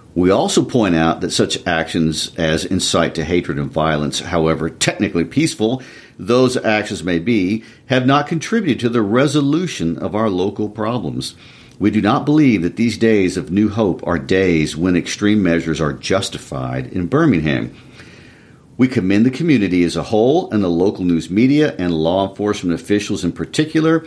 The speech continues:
on the calm manner in which these demonstrations have been handled. We urge the public to continue to show restraint should the demonstrations continue, and the law enforcement officials to remain calm and continue to protect our city from violence.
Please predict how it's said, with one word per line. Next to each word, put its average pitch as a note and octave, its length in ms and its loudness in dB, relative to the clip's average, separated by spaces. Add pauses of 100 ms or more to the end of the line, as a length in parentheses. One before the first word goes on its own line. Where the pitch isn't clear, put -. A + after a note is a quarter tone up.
(380)
on G2 160 0
the F2 80 0
calm E3+ 600 2
manner F2+ 340 4
in F2+ 200 -2
which F2+ 220 -2
these G2 160 -2
demonstrations D#2+ 800 0
have D2+ 120 -4
been D#2+ 100 -2
handled. B1 500 -4 (580)
We F2 160 2
urge F#2+ 260 0
the - 80 0
public - 440 -2
to F2+ 100 -4
continue G2 480 0
to E2 100 2
show F2+ 260 2
restraint A2+ 760 0
should F#2+ 240 -4
the D#2+ 80 -2
demonstrations D#2+ 640 -2
continue, D3+ 680 2 (380)
and G2+ 200 2
the F2+ 60 2
law G2 340 4
enforcement A#2+ 480 0
officials G#2 380 -2
to F2+ 120 -2
remain D#2 400 2
calm B2+ 560 4
and F#2+ 160 0
continue G#2 540 0
to F#2 100 -2
protect F2 460 -6
our E2 120 0
city D2+ 420 -6
from F2 200 -8
violence. C#2 640 -2